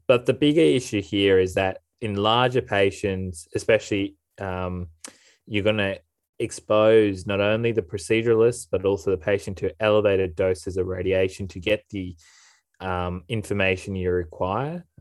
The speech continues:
Um, and this is often with a significant amount of challenge. This may require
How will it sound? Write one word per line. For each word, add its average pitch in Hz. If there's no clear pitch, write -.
Um, 90
and 92
this 117
is 104
often 101
with 92
a 101
significant 104
amount 92
of 87
challenge. 92
This -
may 101
require 95